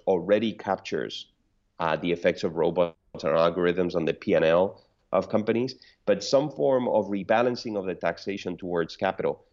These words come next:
should take place. That can be done through capital tax like Piketty has suggested, a global tax on capital, or it could be done through a, what is called the participatory route, which is setting up, uh, sovereign wealth funds and public venture capital funds and providing the state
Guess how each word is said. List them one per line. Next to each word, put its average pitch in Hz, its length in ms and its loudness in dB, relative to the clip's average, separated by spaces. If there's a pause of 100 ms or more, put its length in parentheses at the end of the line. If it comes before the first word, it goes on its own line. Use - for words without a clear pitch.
should - 240 -4
take 80 200 -2
place. - 260 -6
That 107 220 2
can 120 120 0
be 107 80 -2
done 95 320 0
through 98 160 -8 (200)
capital 90 320 -2
tax - 360 -2
like 82 200 0 (120)
Piketty 101 440 -4
has 90 100 -2
suggested, 98 420 0
a 101 60 0
global 85 220 0
tax - 240 -2
on 85 80 -10
capital, 107 460 -6 (300)
or 98 160 4
it 95 140 0
could 90 140 0
be 92 100 0
done 101 240 2
through 107 180 -2
a, 95 80 2 (120)
what 90 220 2
is 87 80 -2 (160)
called 98 160 0
the 92 80 0
participatory - 920 -2
route, 92 340 2 (260)
which 92 180 -2
is 90 120 0
setting 95 280 2
up, - 340 0 (360)
uh, 85 300 2
sovereign 92 420 0
wealth 90 280 2
funds 92 360 2
and 80 200 0
public 87 280 -4
venture 87 260 -2
capital 92 320 -2
funds 92 320 -2
and 87 120 -4
providing 87 380 0
the 92 60 -4
state 90 400 -4